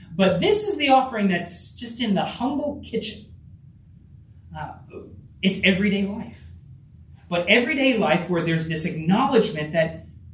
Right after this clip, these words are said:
God is the one who has blessed us in this land. He's given us this great harvest.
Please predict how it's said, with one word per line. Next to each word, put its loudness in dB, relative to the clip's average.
God -6
is 0
the 2
one -2
who -8
has -6
blessed 0
us -4
in -8
this -4
land. -8
He's -6
given -4
us -4
this -2
great -8
harvest. -8